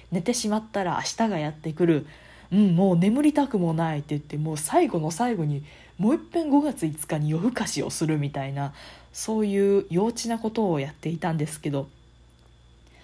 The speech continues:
もう最近はさすがにそれをするとしんどいぞということを学びまして、割とね、この五連休は早寝早起きに努め、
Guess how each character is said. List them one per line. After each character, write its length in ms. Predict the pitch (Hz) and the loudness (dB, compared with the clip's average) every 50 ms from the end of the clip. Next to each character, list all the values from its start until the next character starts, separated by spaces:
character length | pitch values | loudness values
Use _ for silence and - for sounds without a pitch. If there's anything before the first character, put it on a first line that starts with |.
| - - - - - | -20 -20 -20 -12 -8
も 80 | 226 | -8
う 20 | 208 | -6
最 260 | - - 269 320 349 | -6 -2 -2 -2 -2
近 260 | 349 - 359 349 349 | -2 -2 -2 -2 0
は 120 | 349 339 330 | 0 -2 -4
さ 120 | - 302 | -4 -6
す 180 | 294 - - 277 | -6 -4 -4 -4
が 100 | 285 277 | -4 -4
に 240 | 269 269 262 - - - - - - | -4 -6 -10 -12 -14 -20 -20 -20 -12
そ 200 | - - 240 240 | -6 -2 0 2
れ 80 | 277 | 2
を 100 | 277 262 | 2 0
す 120 | 269 - 269 | 0 -2 -4
る 100 | 262 247 | -4 -4
と 140 | 247 240 233 | -4 -4 -6
し 200 | - - - 240 | -4 -4 -4 -2
ん 200 | 254 254 254 233 | -2 -2 0 2
ど 120 | 254 254 | 2 2
い 120 | 233 185 156 | 2 2 2
ぞ 160 | - 196 233 | 0 0 0
と 180 | 226 - 202 | 0 0 -2
い 140 | 165 156 156 | -2 0 -2
う 40 | 151 | -2
こ 120 | 151 165 | -4 -4
と 180 | 151 - 170 147 | -4 -2 -2 -2
を 60 | 139 | -2
学 320 | 135 147 156 160 165 175 170 | -2 -2 -2 0 -2 -2 -2
び 80 | 165 | -2
ま 180 | 151 156 160 160 | -2 -4 -4 -6
し 80 | - | -6
て、 220 | - - 131 - - - - - - - - - - - - - - | -6 -6 -6 -6 -6 -12 -20 -20 -20 -20 -20 -20 -20 -20 -20 -10 -6
割 220 | 240 247 247 240 | -4 -4 -4 -4
と 140 | 233 233 220 | -4 -4 -4
ね、 200 | 214 214 185 165 | -2 -2 -4 -4
こ 120 | 151 - 180 | -4 -4 -2
の 160 | 175 175 170 | -2 0 0
五 140 | 160 165 165 | 0 0 0
連 200 | 180 175 165 160 | 0 0 -2 -4
休 220 | 165 - 156 151 | -4 -6 -6 -6
は 260 | 139 135 131 131 - - _ _ _ - - _ _ _ _ _ | -4 -4 -6 -8 -8 -12 _ _ _ -20 -20 _ _ _ _ _
早 260 | - - 190 185 190 | -6 -4 -2 -2 -2
寝 120 | 180 156 139 | -2 -2 -4
早 360 | 143 - 170 160 175 175 160 165 | -6 -6 -4 -2 -2 -2 -2 -4
起 60 | 160 | -4
き 100 | 160 147 | -6 -6
に 120 | 139 135 | -6 -6
努 280 | 135 - - - 147 139 | -10 -10 -10 -8 -6 -4
め、 200 | 143 139 135 - | -4 -6 -6 -10